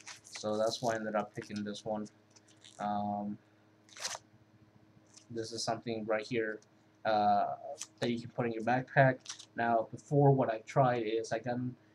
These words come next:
if you go to Walmart and you buy, um, some rice, they actually sell rice that are s-, that is prepackaged in tiny little bags, and the little bag has tiny little holes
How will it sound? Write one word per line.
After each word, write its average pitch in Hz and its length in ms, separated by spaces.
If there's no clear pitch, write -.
if 123 60
you 123 80
go 127 80
to 131 60
Walmart 131 540
and 120 220
you 120 60
buy, 120 420
um, 107 360
some 117 360
rice, 135 640
they 127 60
actually 123 400
sell 123 380
rice 117 440
that 113 120
are 107 80
s-, - 200
that 117 120
is - 180
prepackaged 139 720
in 117 100
tiny 123 260
little 123 260
bags, 113 460
and 117 100
the 117 60
little 139 220
bag 131 300
has 113 220
tiny 131 260
little 113 240
holes 117 500